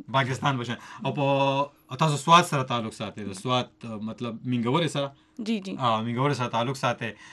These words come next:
Speaker 1: نو اول خو راته دا ووایه چې کوم پروګرام کې تاسو راغلي یې، جون د څلور-، شپږویشتمې نېټې نه، آ، کم کم ځایونو ته لاړئ، څه څه مو کتل؟ دغه راته ووایه، ثنا.
Speaker 2: اول موږ سټارټ کې څلور ویکس یو امرس کې وو.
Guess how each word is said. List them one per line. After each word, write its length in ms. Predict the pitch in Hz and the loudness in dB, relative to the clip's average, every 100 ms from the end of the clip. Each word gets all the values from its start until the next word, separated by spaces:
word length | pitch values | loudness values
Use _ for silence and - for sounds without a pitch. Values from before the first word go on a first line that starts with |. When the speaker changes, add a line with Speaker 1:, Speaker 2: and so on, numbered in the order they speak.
| - | -2
Speaker 1:
نو 80 | 147 | 6
اول 160 | 180 208 | 8 8
خو 80 | |
راته 160 | 170 147 | 6 4
دا 120 | 151 | 4
ووایه 200 | 196 180 | 6 6
چې 60 | 160 | 4
کوم 180 | 147 135 | -2 -2
پروګرام 360 | 139 117 160 151 | -2 4 4 4
کې 80 | 123 | 2
تاسو 260 | 135 127 | -2 0
راغلي 320 | 127 120 123 120 | 0 0 0 -2
یې، 140 | 120 | -2
جون 240 | 104 131 135 | -4 -4 -4
د 60 | |
څلور-، 320 | 120 110 117 | -6 -6 -6
شپږویشتمې 520 | 131 - 113 - 143 127 | -6 -6 -8 -4 -4 -2
نېټې 240 | 120 120 | -4 -6
نه، 120 | 113 98 - - - | -8 -10 -18 -20 -8
آ، 280 | 123 113 113 | -2 0 0
کم 200 | 160 156 | 0 0
کم 140 | 156 | -2
ځایونو 320 | 120 123 156 | -2 -2 -2
ته 120 | 151 135 | -2 0
لاړئ، 320 | 127 120 113 | 0 -2 -8
څه 60 | 131 | -8
څه 40 | |
مو 140 | 123 143 | -6 -6
کتل؟ 280 | 151 135 120 | -6 -8 -2
دغه 180 | 190 | 0
راته 200 | 185 135 | 0 0
ووایه، 140 | 120 107 | -6 -6
ثنا. 180 | 127 285 - _ _ | -6 -6 -10 _ _
Speaker 2:
اول 260 | - 254 294 | -10 -6 -4
موږ 180 | 294 302 | 0 0
سټارټ 280 | - 269 269 - | 4 4 4 2
کې 80 | 262 - | -4 0
څلور 300 | 233 254 254 | 2 2 2
ویکس 300 | 254 247 247 | 0 -2 2
یو 100 | 233 | 4
امرس 520 | 226 - 247 277 - | 4 4 4 4 2
کې 200 | - 214 | -4 -2
وو. 140 | 202 | -2